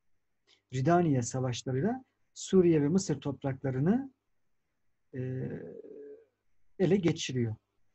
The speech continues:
Evet. Soru on bir.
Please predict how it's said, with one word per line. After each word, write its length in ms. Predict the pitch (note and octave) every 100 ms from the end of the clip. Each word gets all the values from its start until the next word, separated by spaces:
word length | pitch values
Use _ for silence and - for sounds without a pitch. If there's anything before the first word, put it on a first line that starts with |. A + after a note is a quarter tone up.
| _ _ _ _ _ _ _ _ _ _ _ _ _ _ _ _ D3
Evet. 300 | C3 - _ _ _ _ _ _
Soru 280 | - A#3 B3+
on 160 | G#3+
bir. 180 | C3+ -